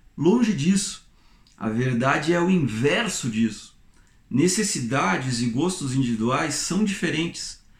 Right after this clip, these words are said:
É a igual oportunidade para satisfazê-los é que constitui a verdadeira igualdade. Longe do nivelamento,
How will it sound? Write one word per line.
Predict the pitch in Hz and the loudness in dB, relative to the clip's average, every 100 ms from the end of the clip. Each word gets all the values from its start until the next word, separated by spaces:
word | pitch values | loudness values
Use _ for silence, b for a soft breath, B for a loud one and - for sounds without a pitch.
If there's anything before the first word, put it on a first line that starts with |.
| _ | _
É | 135 160 | -4 0
a | 170 165 | 0 0
igual | 123 170 202 185 | 2 2 2 0
oportunidade | 214 214 220 196 190 175 131 180 175 | -4 -2 -2 0 2 2 2 -2 -2
para | 175 147 | -6 -6
satisfazê-los | 139 - 226 - - 190 135 135 175 185 185 - - - | -4 -4 -4 -6 -4 -2 -2 0 2 0 0 -6 -12 -10
é | 156 | -6
que | 180 | -6
constitui | - 170 - 151 135 156 175 | -4 -4 -2 -4 -6 -2 0
a | 156 | 0
verdadeira | 127 208 220 170 127 139 143 143 | 0 0 0 -2 -2 0 2 2
igualdade. | 139 131 139 110 107 95 - - b b b b b b - | 0 0 -2 0 -2 -4 -8 -18 b b b b b b -4
Longe | 131 233 233 180 | 2 4 4 4
do | 160 | 2
nivelamento, | 160 139 151 139 123 165 170 - | 0 0 0 2 4 4 0 -4